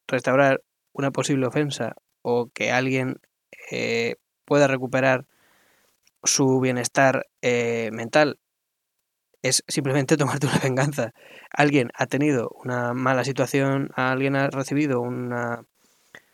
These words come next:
un daño psicológico y tú le das a la otra persona una hostia. Que si hubiese sido una cuestión de acoso continuado,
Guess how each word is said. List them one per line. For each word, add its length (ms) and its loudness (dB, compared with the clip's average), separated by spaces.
un 180 4
daño 280 2
psicológico 680 2
y 140 -20
tú 140 -4
le 80 0
das 180 0
a 40 4
la 40 4
otra 140 4
persona 260 -2
una 140 -4
hostia. 340 -6
Que 260 0
si 360 0
hubiese 240 4
sido 280 4
una 420 2
cuestión 320 0
de 80 -4
acoso 360 0
continuado, 600 2